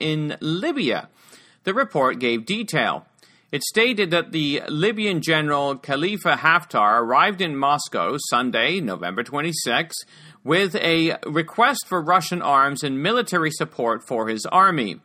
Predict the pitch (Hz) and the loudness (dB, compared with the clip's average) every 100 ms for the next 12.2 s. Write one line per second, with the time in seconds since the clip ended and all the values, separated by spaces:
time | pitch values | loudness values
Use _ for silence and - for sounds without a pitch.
0 | _ _ _ - _ _ 190 202 202 170 | _ _ _ -20 _ _ -2 2 2 0
1 | 190 139 208 294 254 240 180 165 147 127 | -2 4 4 4 2 0 0 0 0 2
2 | 117 - 117 117 127 160 - - 185 180 | 0 0 -2 0 -2 -4 -4 0 2 4
3 | 175 180 170 - 226 311 240 170 135 117 | 4 4 2 2 2 0 -2 -2 -2 -2
4 | 135 120 113 113 156 156 214 160 135 135 | -2 2 2 0 -6 -4 -4 -2 -2 -2
5 | 139 139 - - - 240 302 - - 143 | -4 -6 -10 -8 0 0 0 -4 -10 -6
6 | 190 202 175 180 175 165 139 123 127 - | -2 -2 -4 -2 -2 0 0 0 -2 -4
7 | 151 120 143 147 139 - - 196 226 165 | -2 0 2 2 0 -2 0 0 0 -4
8 | 160 104 65 - - _ 127 - 147 170 | -2 -2 -2 -8 -20 _ -8 -2 0 0
9 | 196 175 143 147 135 151 131 - 147 127 | -2 -4 0 0 0 -4 -4 0 2 2
10 | 123 - 143 220 185 147 127 135 135 131 | 0 -2 -4 -2 -2 -2 -2 -2 -6 -6
11 | 139 123 110 113 104 - 180 185 156 87 | -4 -2 -4 -6 -8 -4 -2 -2 -2 -6
12 | 127 156 | -6 -10